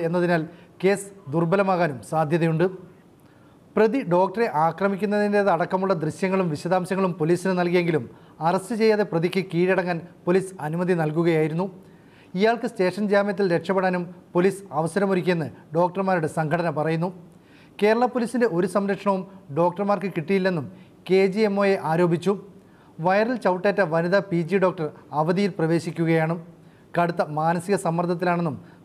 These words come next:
തൽക്കാലം മാറി നിൽക്കുകയാണെന്നും ഡോക്ടർ അറിയിച്ചു. അവധിയിൽ പ്രവേശിക്കുന്ന ഡോക്ടർ യു എയിലേക്ക് പോകുമെന്നാണ് അറിയിച്ചിട്ടുള്ളത്. പോലീസിൻ്റെ മെല്ലെപ്പോക്ക്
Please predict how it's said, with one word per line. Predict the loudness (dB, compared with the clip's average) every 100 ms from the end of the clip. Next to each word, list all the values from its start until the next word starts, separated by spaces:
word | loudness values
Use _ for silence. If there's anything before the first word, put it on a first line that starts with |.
| -2
തൽക്കാലം | -2 0 0 0 0
മാറി | 0 0
നിൽക്കുകയാണെന്നും | -2 2 2 2 -2 -6 -12 -4 -2
ഡോക്ടർ | 0 0 0
അറിയിച്ചു. | 0 -2 -4 -6 -20 -20 -14 -2 0
അവധിയിൽ | 2 0 -2 0
പ്രവേശിക്കുന്ന | 0 0 -2 0 2
ഡോക്ടർ | 2 2 2
യു | 2 4 4
എയിലേക്ക് | 4 0 0 0
പോകുമെന്നാണ് | 0 2 0 -2 -2 -4
അറിയിച്ചിട്ടുള്ളത്. | -2 0 0 0 2 0 -2 -8 -20 -20 -4
പോലീസിൻ്റെ | 2 2 2 0 0
മെല്ലെപ്പോക്ക് | 0 2 0 0